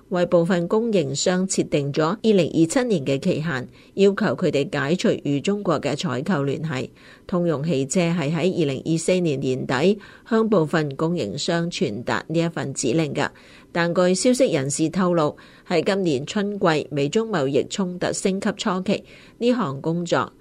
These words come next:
緊迫性加劇。高層表示，呢個係公司提高供應鏈彈性更廣泛戰略嘅一部分。該指令仲涵蓋咗其他一啲存在國家安全問題而受到美國貿易限制嘅國家，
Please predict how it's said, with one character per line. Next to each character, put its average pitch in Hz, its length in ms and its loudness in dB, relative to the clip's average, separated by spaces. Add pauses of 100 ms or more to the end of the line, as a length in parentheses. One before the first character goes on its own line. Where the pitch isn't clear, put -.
(160)
緊 143 200 -2
迫 190 140 4
性 143 360 -2
加 151 200 -2
劇。 180 180 -2 (380)
高 208 180 4
層 185 240 -2
表 160 180 2
示， - 240 2 (220)
呢 202 140 2
個 202 100 -2
係 156 220 -2
公 185 200 -2
司 - 120 -4 (260)
提 185 240 4
高 233 160 6
供 269 240 0
應 185 180 2
鏈 147 280 2
彈 143 280 -2
性 160 400 0
更 151 320 -4
廣 147 320 -4
泛 147 320 -2
戰 147 300 0
略 139 140 0
嘅 139 140 0
一 151 160 2
部 139 200 -2
分。 139 260 -2 (360)
該 226 180 4
指 208 200 -2
令 170 280 2
仲 156 180 0
涵 143 280 -4
蓋 139 200 -2
咗 139 260 0
其 - 180 -2
他 160 160 0
一 147 140 0
啲 196 240 2 (240)
存 156 260 0
在 165 160 4
國 170 160 4
家 185 220 0
安 233 120 0
全 247 240 0
問 135 200 -2
題 180 100 -2 (140)
而 175 160 2
受 190 260 0
到 202 160 2
美 151 180 2
國 160 180 2
貿 147 200 0
易 143 180 2 (160)
限 131 240 -4
制 156 120 0
嘅 143 260 0
國 135 240 0
家， 170 260 0